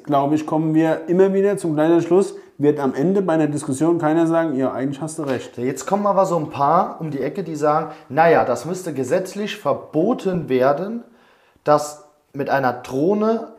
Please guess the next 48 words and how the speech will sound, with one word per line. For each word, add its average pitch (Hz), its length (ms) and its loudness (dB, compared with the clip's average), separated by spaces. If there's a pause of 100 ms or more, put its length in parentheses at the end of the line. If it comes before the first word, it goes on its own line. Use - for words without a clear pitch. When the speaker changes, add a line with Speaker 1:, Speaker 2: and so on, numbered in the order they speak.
Speaker 2:
unterstützt 139 680 -4
gejagt 127 400 0
werden 98 200 -6
darf." 92 200 -8
Wir 120 120 -6
reden 175 180 -2
noch 185 100 0
nicht 180 220 -4
vom 180 160 -6
Tierschutzaspekt, 151 1000 -4 (180)
den 117 140 -6
haben 139 120 2
wir 147 80 4
ja 135 120 4
eben 131 180 -2
aufgegriffen, 185 600 -4 (260)
da 135 100 2
haben 135 120 0
wir 139 340 0
beide 139 240 2
schon 120 120 -10
festgestellt, 135 680 -6 (320)
gibt 156 180 -6
kein 139 160 0
Gegenargument 113 600 -4
eigentlich. 95 440 -8
Speaker 1:
Mhm. 101 220 -10
Speaker 2:
Weil, 131 380 4 (120)
nochmal, 156 340 2
das 160 160 2
ist 160 140 -8
ja 151 120 0
wie 139 80 -6
bei 127 100 0
einer 113 340 -2 (400)
Wildkamera 180 840 0
irgendwo, 208 500 -2 (520)
die 135 100 -8
kann 277 220 0
dir 151 160 2
ein 127 100 -4
Bild 120 220 -2
schicken, 147 600 -8
aber 123 160 -4
du 151 100 -8
bist 175 240 -10
die 180 60 -10
Person, 147 600 -2